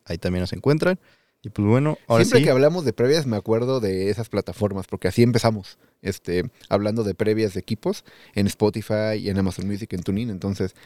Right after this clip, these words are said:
Speaker 2: siempre que hablamos de previas me recuerda. Como que siento que estos episodios son justo ad hoc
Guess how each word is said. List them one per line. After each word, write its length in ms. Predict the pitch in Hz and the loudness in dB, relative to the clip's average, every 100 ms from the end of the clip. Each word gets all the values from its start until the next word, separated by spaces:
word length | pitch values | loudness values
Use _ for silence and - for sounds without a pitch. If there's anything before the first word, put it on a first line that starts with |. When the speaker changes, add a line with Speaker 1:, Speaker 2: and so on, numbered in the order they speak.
| - | -18
Speaker 2:
siempre 300 | - 135 147 | -4 -2 0
que 100 | 147 | 2
hablamos 300 | 104 113 123 | 2 2 2
de 80 | 104 | -2
previas 320 | 107 117 123 | -4 -4 -4
me 100 | 98 | -6
recuerda. 400 | 90 87 98 87 - - - | -8 -2 0 0 -4 -4 0
Como 180 | 120 | 0
que 60 | 113 | 0
siento 180 | 151 156 | -2 -2
que 80 | 143 | 0
estos 220 | 160 135 | -2 -2
episodios 500 | 107 98 113 131 120 | -2 0 0 0 -2
son 180 | 123 123 | -2 -2
justo 360 | 127 117 - | -2 -2 -4
ad 140 | 87 92 | 0 0
hoc 240 | 156 - | 0 -4